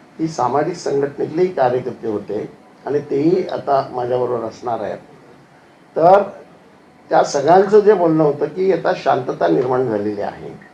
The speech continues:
आणि अतिशय चांगली गोष्ट आहे. फार हा दंगा ज्यांना पसरवायचा होता तो पसरला गेला नाही, ही फार चांगली गोष्ट आहे असं मी समजतो.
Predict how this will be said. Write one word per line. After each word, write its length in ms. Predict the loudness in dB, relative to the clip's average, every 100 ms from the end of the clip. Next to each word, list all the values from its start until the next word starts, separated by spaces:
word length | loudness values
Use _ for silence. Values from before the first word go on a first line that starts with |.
| -20 -12
आणि 180 | -4 -2
अतिशय 380 | -4 -6 -12 -10
चांगली 360 | -8 -8 -6
गोष्ट 300 | -6 -6 -8
आहे. 180 | -12 -12 -14 -20 -20 -20 -20 -20 -20 2
फार 300 | 8 10 8
हा 380 | 4 4 6 4
दंगा 580 | 2 -4 0 2 2 2
ज्यांना 420 | -2 -4 -2 -2
पसरवायचा 760 | -4 -10 -8 -6 -4 -4 -4
होता 360 | -6 -6 -6 -6
तो 240 | -6 -8 -8
पसरला 480 | -10 -8 -6 -2 -2
गेला 340 | -2 -4 -2
नाही, 320 | -4 -4 -8 -10 -12 -20 -20 -20 -20 -20 -20 -20 -20 _ _ -20 -20 -20 -20 _ _ _ -6
ही 220 | -2 -2
फार 320 | 0 4 6 4 -2 -16 -6
चांगली 340 | -4 -2 -2
गोष्ट 320 | 0 -2 -2
आहे 120 | -4 -4
असं 180 | -4
मी 120 | -6 -6
समजतो. 480 | -6 -10 -14 -20